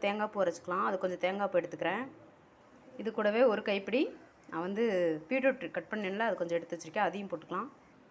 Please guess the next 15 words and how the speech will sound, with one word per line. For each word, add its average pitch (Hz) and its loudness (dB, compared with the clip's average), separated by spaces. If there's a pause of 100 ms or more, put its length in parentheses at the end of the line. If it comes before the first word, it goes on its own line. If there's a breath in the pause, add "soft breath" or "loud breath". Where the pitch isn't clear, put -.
(260)
இந்த 220 -2
அளவுக்கு 233 4
ஃபைன் 220 8
பேஸ்ட்டாக 247 2
அரைச்சிக்கோங்க. 180 2 (920)
காய் 214 10
நல்லா 196 4
வெந்துருச்சு. 185 0 (340)
இந்த 202 -2
இதுக்கப்புறமா 190 4
அரைச்சி 190 2
வச்சிருக்க 180 -4
விழுதை 180 6
போட்டுக்கலாம். 170 0 (1900)
அவ்வளோதாங்க, 202 4